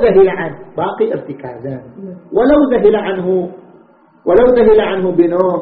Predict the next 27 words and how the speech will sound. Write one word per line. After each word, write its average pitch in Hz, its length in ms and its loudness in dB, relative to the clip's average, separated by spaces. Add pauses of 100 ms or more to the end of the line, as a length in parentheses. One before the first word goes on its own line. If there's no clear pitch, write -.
أو 151 160 0
بشبه 131 440 -8
نوم. 127 240 -18 (600)
ولا 165 400 2
فرق 208 360 0
بين 202 280 0
حدوث 196 460 0
هذا 175 340 2
العزم 131 360 -4 (120)
بين 170 360 2
أجزاء 170 760 -2
ليلة 240 440 2
اليوم 240 440 0
الذي 226 340 0
يريد 220 260 2
صومه 214 380 -2
أو 220 440 0
قبل 320 220 2
الليلة، 226 520 0 (160)
قبل 220 160 -4
خمسة 214 320 -8
أيام 160 180 -6
أصلا - 320 -20 (360)
كان 143 140 -8
عندنا 120 260 -16
هذا 117 180 -20
العزم. 113 360 -20